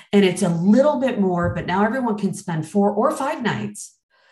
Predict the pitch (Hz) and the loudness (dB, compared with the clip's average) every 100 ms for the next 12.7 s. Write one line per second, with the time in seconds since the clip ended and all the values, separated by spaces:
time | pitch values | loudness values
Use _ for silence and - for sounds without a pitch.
0 | _ - 202 190 196 208 208 226 254 - | _ 2 2 4 2 2 2 0 0 -2
1 | 240 202 - 196 180 - 220 170 135 170 | -6 -8 -6 -6 -6 -6 -4 -4 -4 -2
2 | 214 254 233 202 220 226 208 185 - 170 | 0 0 2 4 4 0 -2 -4 -4 -8
3 | - 160 190 208 185 190 180 190 175 - | -6 -2 -2 -2 -2 -2 0 0 0 -2
4 | 185 170 170 - 190 156 135 - - - | -6 -4 -6 -6 -4 -2 -4 -12 -20 -8
5 | 208 208 208 214 190 180 226 247 220 202 | -2 2 2 4 2 4 4 2 2 0
6 | 175 - _ _ - - 254 214 180 175 | 0 -6 _ _ -18 -6 0 0 0 -4
7 | - 185 190 208 - 208 - - 196 190 | -8 -6 -2 -2 0 -2 -2 -2 2 2
8 | 120 117 - _ _ - - 196 165 185 | 0 -6 -14 _ _ -10 -2 -2 2 2
9 | 190 190 160 156 - 196 175 156 165 190 | 2 0 -4 -6 -2 -2 0 -2 -2 -2
10 | 277 285 196 180 160 131 165 175 151 147 | -4 -2 0 0 -2 -2 0 0 -2 -6
11 | - 160 139 170 190 180 - 175 175 165 | -6 -6 -2 0 0 -2 -6 -4 -4 -4
12 | 131 135 135 139 190 208 | -6 -4 -4 -2 -2 -4